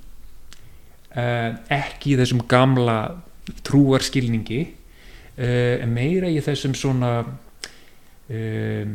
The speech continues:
nýja trúarhreyfingaskilningi, svolítið eins og við getum hugsað um,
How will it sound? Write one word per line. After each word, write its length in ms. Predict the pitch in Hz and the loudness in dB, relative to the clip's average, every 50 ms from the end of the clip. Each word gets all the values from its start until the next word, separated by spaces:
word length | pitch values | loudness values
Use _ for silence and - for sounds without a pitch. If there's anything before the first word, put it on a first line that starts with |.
| 101 101 - - - - - - - - - - - | -10 -12 -16 -20 -20 -20 -20 -20 -20 -20 -18 -8 -4
nýja 340 | 120 123 139 151 151 151 139 | 0 0 2 2 2 2 0
trúarhreyfingaskilningi, 1400 | 143 - - 143 147 143 135 127 123 131 131 127 127 120 - 120 - - - 127 113 110 104 98 95 95 - 95 98 | 0 2 2 4 4 4 4 4 2 2 2 2 0 -2 -2 -4 -4 -2 -2 -2 -2 -2 -4 -6 -8 -10 -12 -12 -8
svolítið 380 | - 123 117 101 - 127 107 | -6 -4 -4 -4 -6 -6 -4
eins 240 | 117 117 110 - - | -4 -4 -4 -4 -4
og 280 | 123 113 107 - - - - - - - | -4 -4 -4 -6 -8 -14 -18 -16 -14 -12
við 260 | - 127 117 107 101 | -10 -10 -8 -8 -8
getum 280 | - 104 - 110 101 92 | -8 -8 -6 -6 -8 -6
hugsað 320 | 98 110 - - 117 107 | -8 -8 -8 -6 -6 -6
um, 120 | 104 101 | -6 -6